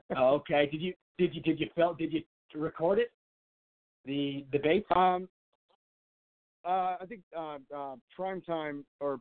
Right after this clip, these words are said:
Speaker 2: Prime whatever it's called on my Dish Network, uh, automatically records crap. So I'm pretty sure that's
Speaker 1: Yeah,
Speaker 2: on
Speaker 1: I'm
Speaker 2: there.
Speaker 1: gonna go. Yeah, I, I watched some of it, and I'm gonna go watch the rest of it. I mean, it's, it's a real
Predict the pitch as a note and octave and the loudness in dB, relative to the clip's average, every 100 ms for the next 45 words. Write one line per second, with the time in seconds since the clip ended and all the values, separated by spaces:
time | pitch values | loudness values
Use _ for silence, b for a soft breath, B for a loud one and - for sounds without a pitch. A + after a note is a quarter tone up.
0 | - D#3+ D#3+ D3+ C#3+ C#3 C#3 C#3 C3 D3 | -6 -4 -2 -4 -2 0 0 0 -4 2
1 | C#3+ C3+ C3 B2 C#3 - C#3 C3 B2 B2+ | 2 2 -4 -4 -4 -4 -4 -2 0 2
2 | B2 A#2+ C3 C3 B2+ B2 A#2+ - C3 B2+ | 2 2 0 0 0 -2 -4 2 4 4
3 | A2+ - - B2+ A#2+ _ _ b _ _ | 0 -8 4 4 4 _ _ b _ _
4 | B2+ A#2+ A#2 - B2+ - B2 E3 D#3 D#3 | 2 4 4 2 -2 2 4 6 6 4
5 | F#3 F3 - - _ _ _ _ D3 G3 | 2 -2 -4 -8 _ _ _ _ 0 2
6 | G3+ G3+ G3+ A3+ - A#3 G3 G3 G3 G3+ | 4 4 2 0 -4 -6 -4 -4 -2 -4
7 | F#3+ F3+ E3+ F3+ F3 E3 F3+ F3 D#3 D3+ | -4 -10 -8 -8 -10 -16 -14 -12 -10 -10
8 | D#3 - C#3 C#3+ D3 D#3 C#3+ C#3+ C#3 D3 | -10 -14 -12 -12 -12 -14 -12 -12 -12 -10
9 | D3+ F#3 _ _ _ _ - G#3 G#3+ F3 | -8 -10 _ _ _ _ -2 0 2 0
10 | D3+ E3 E3+ D#3+ | 0 0 2 0